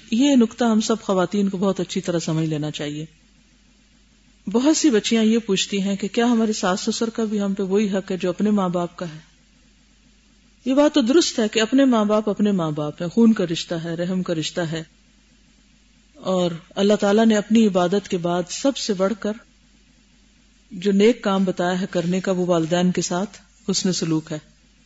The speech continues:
لیکن نسب کے رشتے کے برابر جو سحر کا رشتہ قرار دیا ہے، تو اگر ہم اپنے ماں باپ کی طرح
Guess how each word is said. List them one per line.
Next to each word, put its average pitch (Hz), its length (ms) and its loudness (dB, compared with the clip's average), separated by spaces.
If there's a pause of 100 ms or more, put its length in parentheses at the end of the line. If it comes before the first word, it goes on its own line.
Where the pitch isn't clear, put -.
(1000)
لیکن 233 440 2 (1600)
نسب 269 460 0
کے 277 140 2
رشتے 220 420 0 (880)
کے 220 120 0
برابر 196 440 4
جو 294 140 4
سحر 240 260 0
کا 202 140 -4
رشتہ 185 300 -4
قرار 165 260 -4
دیا 156 320 -6
ہے، 202 120 -6 (920)
تو 240 80 0 (120)
اگر 262 280 4 (720)
ہم 240 240 2 (160)
اپنے 240 320 2
ماں 233 200 2
باپ 180 300 -2
کی 180 100 -6
طرح 180 320 -6